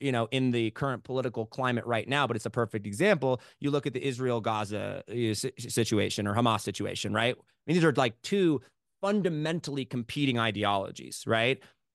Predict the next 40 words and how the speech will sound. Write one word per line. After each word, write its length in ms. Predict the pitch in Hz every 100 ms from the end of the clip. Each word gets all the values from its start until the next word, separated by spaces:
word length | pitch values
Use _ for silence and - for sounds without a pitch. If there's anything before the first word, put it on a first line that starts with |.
| _
And 120 | 156 160
so 140 | 170
this 180 | 160 151
concept 520 | 185 202 208 165 139
of 80 | - 175
infinite 400 | 175 156 143 131
intelligence, 680 | 117 131 117 98 120 -
which 280 | - 135 -
I 160 | 120 131
do 220 | 117 127
believe 280 | 120 120 120
that 120 | 113
God 240 | 110 113 110
is 140 | 107
all-powerful, 440 | 110 117 110 104 113
all 140 | 110
kno-, 220 | 110 107 -
knowledgeable, 460 | 110 104 101 104
he 160 | 117 117
is 160 | 117
all 140 | 113 101
wisdom, 400 | 95 98 98 98
right? 260 | 113 131
So 220 | - 143 -
I, 180 | 139 131 _ -
I 80 |
don't 100 | 190
have 140 | 190 156
a 40 |
problem 280 | 147 156 123
with 100 | 107
that 240 | 151 131
per 100 | -
se. 320 | 101 92 92 113 _ _ _ _ _ _ _
My 180 | - 151
question 380 | 147 214 202 170
is, 140 | 151
is 100 | 143
though, 360 | 135 147 135 117 - _ _ _ _ _ _ _ _ _ _ _ _ _ _ _ _ -
what, 420 | 143 165 190